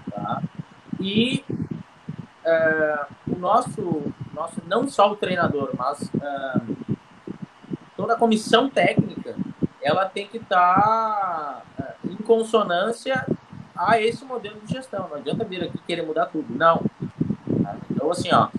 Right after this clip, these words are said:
Renato, ele está na quinta temporada. Acredito, acredito que ele vai permanecer.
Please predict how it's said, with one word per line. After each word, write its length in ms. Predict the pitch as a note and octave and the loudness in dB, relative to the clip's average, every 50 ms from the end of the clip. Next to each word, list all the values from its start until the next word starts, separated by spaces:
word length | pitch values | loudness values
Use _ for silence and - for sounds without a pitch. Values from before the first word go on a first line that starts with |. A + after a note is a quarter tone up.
| - - - - - | -8 -8 -8 -4 0
Renato, 600 | - D#3 D#3 D#3 D#3 D#3 D#3+ - - - - B3+ C4+ - - - - - - - - - - - | 0 2 4 4 4 4 2 0 -2 -4 -4 -4 -4 -6 -6 -8 -8 -6 -6 -6 -6 -8 -10 -6
ele 140 | - - - | -4 -4 -4
está 260 | D3+ - - E3 D#3+ | -4 -2 2 2 2
na 120 | D#3+ D#3 - | 4 2 -2
quinta 400 | - - D#3 F#3+ A3 G#3+ - - | -6 -6 -6 -4 -2 -2 -2 -2
temporada. 720 | - - F3+ - E3+ D#3+ C#3+ C#3 C#3 C#3 D3+ - - A3+ - - - - - - - - - B3+ C#4+ - - - - - - - - - - | -2 -2 -2 2 4 6 8 10 10 8 8 6 4 0 0 0 -10 -14 -14 -6 -2 -2 -2 -2 -2 -16 -18 -18 -16 -16 -16 -16 -14 -10 -8
Acredito, 680 | C#4 C#4+ - D4 A#3+ A3+ - - G3 A3 A3 - - - - - - - - - - - - - - - - - - - - - - - | -8 -6 -2 2 2 2 2 0 -2 -4 -4 -6 -8 -12 -12 -12 -12 -14 -14 -14 -20 -20 -20 -20 -20 -20 -20 -20 -20 -20 -20 -12 -2 4
acredito 760 | E3 F3 G#3+ A#3+ - - - G2+ D3 - - C#3 F3 F3+ - - - - - - | 6 6 6 6 4 2 -2 -2 -4 -10 -14 -14 -4 0 0 0 2 0 -4 -4
que 80 | - G#3 | -6 -8
ele 160 | G3+ G#3 G3+ | -8 -8 -2
vai 180 | - F3 E3+ - | 2 2 2 2
permanecer. 560 | F3+ E3+ F3 E3+ F3 - - - - A2+ - | 2 -2 -6 -6 -4 -4 -6 -6 -6 -10 -10